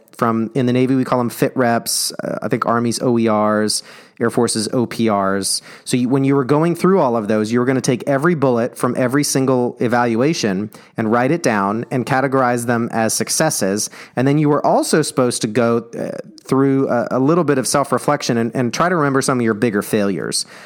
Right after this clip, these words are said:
And you were supposed to put those in a, in a document and save it as success and failure stories, then create a new document with that same information and start refining into your resume. So if you didn't do that or you hadn't heard the podcast at the time,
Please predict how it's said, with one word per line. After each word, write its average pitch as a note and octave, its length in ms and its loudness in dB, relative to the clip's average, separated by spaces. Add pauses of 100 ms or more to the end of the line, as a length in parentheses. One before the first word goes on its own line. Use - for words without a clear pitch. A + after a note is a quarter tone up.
(200)
And B2+ 440 0
you C#3+ 80 2
were C3+ 80 4
supposed D#3 220 0
to C#3 60 0
put E3+ 160 0
those F3 200 2
in E3 100 2
a, E3 140 0
in D#3 120 2
a E3 60 2
document A2 540 0
and A#2+ 120 -2
save C3+ 220 2
it B2+ 80 2
as A2+ 140 0
success A#2+ 400 -2
and C3 120 -2
failure D3+ 360 0
stories, G2 440 0 (340)
then F3 120 2
create D#3 300 2
a B2 60 0
new F3+ 260 2
document A2+ 440 0
with A#2 120 0
that B2 120 0
same C3+ 200 2
information B2 480 0
and G#2+ 100 -2
start - 180 0
refining A2 460 0
into G#2 180 -2
your F2+ 120 0
resume. E2+ 440 -2 (300)
So - 160 2
if C#3 140 -2
you C3+ 80 -4
didn't E3+ 420 0
do D3 200 4
that C3 340 0
or A2 160 2
you G#2+ 80 0
hadn't D#3+ 300 0
heard C#3+ 180 2
the C3+ 60 -2
podcast C3 500 0
at A#2 80 -2
the B2 40 -2
time, A2 440 0